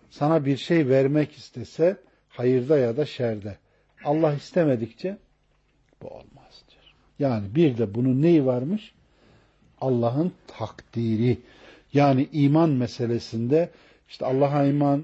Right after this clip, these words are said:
meleklere iman, meleklerin getirdiği kitaplara iman, peygamberlere iman, ahiret gününe iman, hesaba iman, bir de kadere iman dediğimiz ne var?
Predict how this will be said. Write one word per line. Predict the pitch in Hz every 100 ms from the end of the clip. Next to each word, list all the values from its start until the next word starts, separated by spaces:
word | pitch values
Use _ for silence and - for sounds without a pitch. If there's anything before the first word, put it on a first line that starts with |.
| 180
meleklere | 120 120 139 - 147 139
iman, | 139 143 143
meleklerin | 135 131 139 - 147 143 143
getirdiği | 139 143 131 139
kitaplara | - - 151 - 151 143
iman, | 143 143 143 143
peygamberlere | - 139 135 143 143 143 143 147 151 151
iman, | 151 156 151 - _ - _ _
ahiret | 127 147 147 156 160 151
gününe | 160 156 160 170
iman, | 156 151 156 160 160 135
hesaba | 156 - 170 160 170 170
iman, | 160 175 208 226 - _ _ _ _ _
bir | 127 233 240
de | 160 - - -
kadere | 147 170 190 185
iman | 165 147 143 165 156 120
dediğimiz | 120 113 120 160 151
ne | 139 156
var? | 147 226